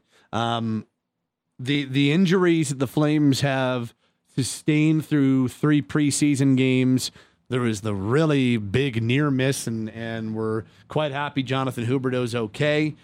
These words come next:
Uh, but you have Dennis Gilbert, who gets hurt on Sunday, and he's gonna miss some time.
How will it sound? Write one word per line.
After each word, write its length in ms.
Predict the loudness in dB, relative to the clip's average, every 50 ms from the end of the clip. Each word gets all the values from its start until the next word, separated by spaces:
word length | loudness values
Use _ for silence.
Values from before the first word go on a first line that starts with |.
| _ _ -20 -14
Uh, 300 | -10 -8 -8 -6 -6 -8
but 300 | -8 -6 -4 -4 -4 -4
you 100 | -4 -4
have 220 | -4 -4 -4 -4
Dennis 280 | -4 -2 -2 -2 -4 -4
Gilbert, 400 | -2 0 0 0 0 0 0 0
who 120 | 0 0
gets 240 | 0 0 -2 -2 -2
hurt 240 | 0 0 0 0 0
on 260 | -2 -2 0 0 0
Sunday, 520 | -2 -2 0 0 0 0 0 0 0 -2 -2
and 80 | -2 -2
he's 240 | -2 -4 -2 -2
gonna 160 | -2 0 0 0
miss 240 | 0 0 -2 -2
some 200 | -2 -2 -2 -2
time. 460 | -2 -2 0 0 0 0 0 -2 -2